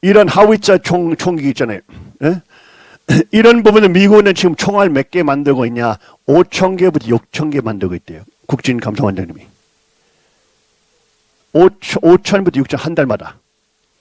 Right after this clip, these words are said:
이런, 이런 총알. 그냥 이, 이, 이, 이 총기의, 이 총기의 총알은 중요한 거 아니라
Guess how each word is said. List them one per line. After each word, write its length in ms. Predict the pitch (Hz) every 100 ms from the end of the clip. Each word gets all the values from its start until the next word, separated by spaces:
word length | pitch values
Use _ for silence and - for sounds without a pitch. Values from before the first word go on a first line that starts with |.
| _ _ _ _
이런, 420 | 135 147 151 143 135 -
이런 260 | 143 143
총알. 300 | 123 135 92
그냥 180 | 151 143 - - - -
이, 60 | 185
이, 420 | - 214 247 220 226
이, 280 | 233 240 185 -
이 160 | 254 277
총기의, 760 | - 254 254 226 214 220 220 -
이 240 | 214 240 -
총기의 680 | 208 220 214 208 196 196 185 _ _ -
총알은 480 | 208 214 202 180
중요한 320 | - 165 160 151
거 100 | 117
아니라 580 | 117 123 139 98 -